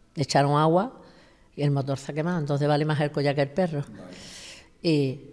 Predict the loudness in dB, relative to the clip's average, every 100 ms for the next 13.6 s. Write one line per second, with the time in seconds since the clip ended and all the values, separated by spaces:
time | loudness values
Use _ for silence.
0 | -6 -2 2 4 4 2 2 2 2 4
1 | 0 -4 -14 -20 -20 -20 -14 4 8 8
2 | 8 6 6 4 4 2 0 -2 0 0
3 | 0 0 2 4 2 2 2 2 2 0
4 | 2 4 4 6 6 4 -6 -20 -20 -20
5 | _ -10 0 2 4 4 0 0 -2 0
6 | 0 2 2 0 0 0 2 2 2 2
7 | 2 -2 -2 -2 -2 -2 -2 -2 0 0
8 | 0 0 -2 0 -2 -4 -10 -14 -12 -12
9 | -14 -16 -18 -20 -20 -20 -20 _ 2 4
10 | 4 4 2 2 2 0 2 4 4 4
11 | 2 4 2 2 2 4 2 0 -2 0
12 | 0 0 0 -2 0 2 4 2 2 2
13 | 4 4 2 0 -2